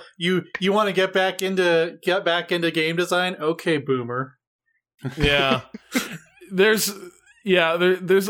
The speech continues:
Speaker 2: there's a lot of elements of, it, it seems like a very tough thing to step back into, given the pace of change and just, like, the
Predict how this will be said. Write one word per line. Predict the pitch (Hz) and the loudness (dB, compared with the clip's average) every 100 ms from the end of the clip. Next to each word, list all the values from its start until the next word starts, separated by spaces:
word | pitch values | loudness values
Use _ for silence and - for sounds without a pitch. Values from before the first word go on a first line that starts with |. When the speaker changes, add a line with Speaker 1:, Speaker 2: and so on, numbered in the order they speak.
| 190 | -2
Speaker 2:
there's | 190 190 | 0 2
a | |
lot | 180 165 156 | 2 2 2
of | 139 | 2
elements | 127 123 117 113 - | 2 2 0 -4 -4
of, | 110 107 107 107 101 - - 143 | -2 0 0 -4 -10 -18 -20 -2
it, | 165 165 175 | 0 0 0
it | 196 | -2
seems | - - 196 185 | 0 2 4 4
like | 170 147 | 0 0
a | |
very | 131 143 | -2 -2
tough | 139 - 139 - | -4 -4 -4 -4
thing | - 131 131 127 | -6 -4 -4 -6
to | - 131 120 | -6 -2 -2
step | 117 - - 123 110 | -2 -4 -4 -4 -2
back | 113 110 - | -4 -4 -4
into, | 107 107 135 131 127 127 _ - _ _ 123 | -6 -4 -2 -2 -2 -8 _ -20 _ _ -18
given | 117 127 120 127 120 | -4 -2 0 -2 -2
the | 110 | -4
pace | - 113 110 | -4 -4 -4
of | 117 98 | -6 -8
change | 110 101 110 117 120 - - | -6 -4 -4 -4 -6 -8 -8
and | 107 101 98 95 | -4 -2 -2 -4
just, | 104 98 - | -6 -8 -4
like, | 104 101 | -4 -4
the | - 104 101 98 | -4 -4 -2 -4